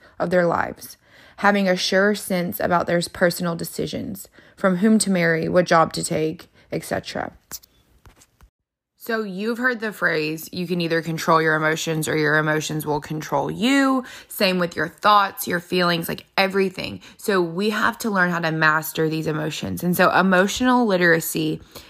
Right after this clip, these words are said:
includes the ability to accurately read one's own feelings, to manage them by self-soothing or delaying impulsivity to some extent, and then comprehend and respond appropriately to the feelings of others.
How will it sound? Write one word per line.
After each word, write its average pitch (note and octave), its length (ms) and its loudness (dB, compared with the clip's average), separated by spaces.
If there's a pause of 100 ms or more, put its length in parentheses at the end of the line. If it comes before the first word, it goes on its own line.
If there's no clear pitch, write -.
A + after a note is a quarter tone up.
(120)
includes F3+ 400 0
the F3+ 100 4
ability E3+ 480 4
to - 260 -2
accurately A3 640 2
read F3+ 400 2
one's E3 400 2
own D#3+ 200 0
feelings, D#3+ 640 -2
to - 120 -6
manage E3+ 380 2
them F3 160 2
by D#3+ 140 0
self-soothing F#3+ 920 0 (240)
or F3 120 4
delaying F3 420 2
impulsivity F3 840 0 (180)
to - 100 -4
some F3+ 200 2
extent, E3+ 640 -4
and F#3+ 120 2
then F3+ 160 2
comprehend F3+ 600 2
and - 160 0
respond D#3+ 540 0
appropriately G#3 720 0
to F#3 140 -4
the F3+ 100 2
feelings D#3+ 360 0
of F3 100 0
others. - 500 -2